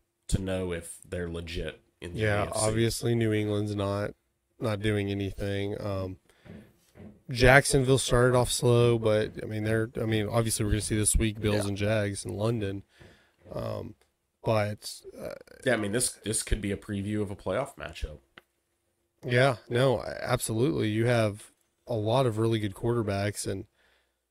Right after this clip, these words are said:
Speaker 2: while Patrick Mahomes, I wouldn't say is struggling, he doesn't quite look like himself, uh, from the previous years. J-, you say the same about Josh Allen, at least that first week, uh, losing to Zach Wilson.
Speaker 3: Yeah.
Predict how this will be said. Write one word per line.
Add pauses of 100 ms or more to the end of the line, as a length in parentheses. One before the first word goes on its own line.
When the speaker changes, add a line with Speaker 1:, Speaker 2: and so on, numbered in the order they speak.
(240)
Speaker 2:
while
Patrick
Mahomes,
I
wouldn't
say
is
struggling,
he
doesn't
quite
look
like
himself, (600)
uh,
from
the
previous
years.
J-,
you
say
the
same
about
Josh
Allen,
at
least
that
first
week, (600)
uh,
losing
to (460)
Zach
Wilson.
Speaker 3:
Yeah.